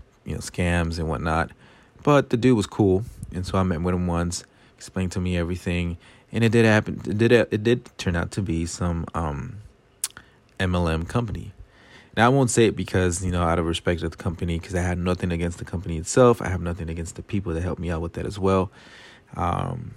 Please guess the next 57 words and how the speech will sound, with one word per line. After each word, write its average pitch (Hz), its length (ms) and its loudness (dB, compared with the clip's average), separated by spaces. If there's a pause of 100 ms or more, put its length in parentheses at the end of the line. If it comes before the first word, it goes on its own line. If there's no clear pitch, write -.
(160)
I - 60 -4
was 85 160 -2
in 95 80 0
it 87 80 -2
for 82 560 0 (140)
probably, 87 760 -2 (880)
I - 40 -10
wanna 90 120 -4
say - 200 -10
five 85 340 -4
years. 90 280 -2
Did 87 140 -4
I 82 60 -2
make 90 260 -2
anything? 120 720 -2
Yes 113 220 0
and 107 120 0
no. 92 380 0 (180)
Did 80 140 -4
I, 76 120 -2 (800)
did 87 140 0
I 85 60 0
got 85 180 -2
some 87 120 -4
people 87 280 -4
in 90 120 0
myself? 98 560 0
Yeah, - 320 -2
I 87 100 -4
did. 101 240 -2 (120)
I, 85 280 0
I - 20 -2
managed 85 360 -4
to - 60 -12
do 78 140 0
it. - 120 -2 (600)
Um, - 320 0 (100)
but 117 140 4
the 127 60 6
main 131 200 4
thing 123 200 2
is 120 120 4
the 107 100 2
re-, 95 140 2
reason 104 320 0
why 95 140 4
I 95 40 4
don't 92 140 2
wanna, 90 300 0 (300)
um, 73 360 -6
put - 120 -4
them 92 120 -2
on 85 100 0
blast 92 440 2
either 90 160 0
is 87 100 -2
'cause, 92 300 -4